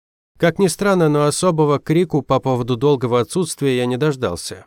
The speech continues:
Мама, правда, надулась, но это не критично. Надо полагать, она смутно представляла себе, сколько продлится мат-олимпиада, лишь бы меня кормили три раза в день.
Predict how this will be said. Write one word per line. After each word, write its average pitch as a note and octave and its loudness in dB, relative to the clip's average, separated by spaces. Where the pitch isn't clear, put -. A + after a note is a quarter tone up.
Мама, D#3 2
правда, B2+ 0
надулась, E3+ -2
но D#3 0
это C#3+ -2
не C3 0
критично. G#2 -8
Надо B2 0
полагать, A#2+ -2
она A2+ -2
смутно C#3 -2
представляла D#3 -2
себе, B2+ -4
сколько C#3+ -2
продлится A#2 -6
мат-олимпиада, G#2+ -2
лишь G3 0
бы D#3 2
меня C#3 2
кормили D3 0
три G#2 -2
раза G2+ -2
в G2+ -2
день. F2 -8